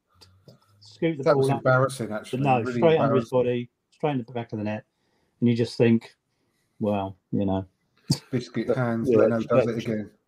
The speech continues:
Speaker 3: that genuinely naffed me off. Like, you wouldn't believe. I was like, I, I heard about it. I was like, "I'll wait till much of the day to judge it. I don't wanna go in on him." And I
Speaker 1: Yeah.
Speaker 3: saw it. I was like, "How the f-," it was, it wasn't even the best painting in the world. It was a s-, it was
Speaker 1: No.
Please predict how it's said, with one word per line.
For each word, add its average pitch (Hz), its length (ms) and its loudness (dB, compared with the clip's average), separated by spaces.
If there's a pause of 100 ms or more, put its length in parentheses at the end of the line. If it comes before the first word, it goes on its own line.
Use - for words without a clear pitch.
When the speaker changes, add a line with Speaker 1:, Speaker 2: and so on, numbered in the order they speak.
(240)
Speaker 3:
that 120 220 -2
genuinely 113 600 0
naffed 113 420 -4
me 113 160 0
off. 101 260 0
Like, 98 180 -2
you 113 120 -4
wouldn't 104 280 0
believe. 107 320 2
I 104 40 2
was 104 160 0
like, 107 240 0
I, 117 280 2
I 120 60 -6
heard 139 200 8
about 107 220 2
it. - 20 -6
I - 40 -6
was 98 80 -8
like, 98 120 -4
"I'll 110 100 2
wait 120 140 2
till 113 100 -4
much 101 120 -4
of 107 100 -4
the 101 80 -4
day 95 60 -4
to 90 120 -14
judge 101 280 -2
it. 85 40 -6
I 80 40 -10
don't 107 120 0
wanna 104 120 -4
go 101 200 -2
in 98 100 -6
on 92 120 -8
him." 87 140 -10 (800)
And 127 80 4
I 123 60 8
Speaker 1:
Yeah. 95 120 4
Speaker 3:
saw 113 220 6
it. 76 40 -4
I 90 40 -6
was 98 40 -8
like, - 320 -10
"How 180 420 0 (100)
the 160 80 -2
f-," 156 100 -10 (280)
it 151 40 2
was, 151 140 -2 (100)
it 185 60 -2
wasn't 190 220 0
even 139 60 0
the 131 140 6
best - 220 -2
painting 101 200 -4
in 98 40 -8
the 107 60 -4
world. 127 240 -2
It 127 60 4
was 123 80 0
a - 20 0
s-, - 260 -8
it 139 80 -4
was - 160 -6
Speaker 1:
No. 226 380 8